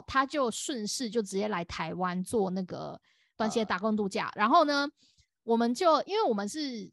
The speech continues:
Speaker 1: 在日本认识的嘛，所以共同语言是日文，但是他是韩国人，我是台湾人，然后我们就，他就住在我家附近，所以我就带他去吃，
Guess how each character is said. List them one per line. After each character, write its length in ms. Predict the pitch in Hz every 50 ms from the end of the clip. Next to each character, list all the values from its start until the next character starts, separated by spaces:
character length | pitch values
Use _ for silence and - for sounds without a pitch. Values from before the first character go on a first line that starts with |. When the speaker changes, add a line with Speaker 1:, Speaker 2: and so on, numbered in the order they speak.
| -
Speaker 1:
在 340 | _ - 311 269 233 202 196
日 120 | 214 269 330
本 160 | 208 208 190
认 200 | 190 220 220 208
识 220 | - - - 233 196
的 80 | 151
嘛， 200 | 165 - - 98 - -
所 160 | - - 302
以 40 | -
共 200 | - - 330 294
同 180 | 277 277 285
语 140 | 269 208 180
言 180 | 190 196 175 190
是 200 | 190 - 254 220
日 260 | 233 294 277 220 190
文， 260 | 180 - 80 76 - - 220 - _ _
但 140 | - 330 359
是 80 | 392
他 160 | 330 311 349
是 80 | 339 359
韩 200 | - 285 226 226
国 180 | 214 233 220 220
人， 120 | 208 196
我 60 | 185
是 100 | 190 -
台 220 | 233 - 196 180 170
湾 180 | 180 185 185
人， 160 | 180 202 - - _ _
然 140 | _ 214 196
后 200 | 190 262 247 226 233 302 - - _ _ _ _ _ _
我 100 | - 208
们 160 | 202 208 214 220
就， 420 | 254 302 285 269 247 226 190 175 - _
他 220 | - - 302 302
就 260 | 294 285 311 285 254 233
住 180 | - 294 269
在 120 | 233 254 214
我 120 | 175 185
家 180 | - 180 180 185
附 180 | - 208 190 175
近， 280 | - - 180 160 -
所 160 | - - 294
以 20 | 294
我 140 | 269 202 185
就 140 | - 247
带 180 | 240 - 247 220
他 160 | 214 214 196
去 180 | 202 - - 226
吃， 560 | 190 - - - - 185 185 185 185 185 214